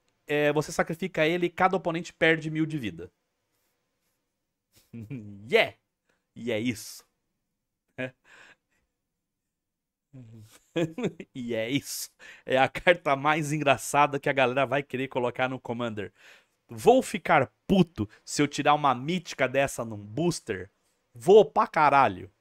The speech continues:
Né? Vou pra caralho. Vou ficar muito puto.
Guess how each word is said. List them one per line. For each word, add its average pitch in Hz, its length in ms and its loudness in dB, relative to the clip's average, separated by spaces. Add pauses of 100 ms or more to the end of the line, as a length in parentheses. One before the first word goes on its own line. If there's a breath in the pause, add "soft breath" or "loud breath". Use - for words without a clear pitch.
(720)
Né? 110 300 -8 (840)
Vou 143 600 6
pra 208 160 2
caralho. 143 240 2
Vou 143 60 0
ficar 180 160 -2
muito 190 460 -2
puto. - 500 -4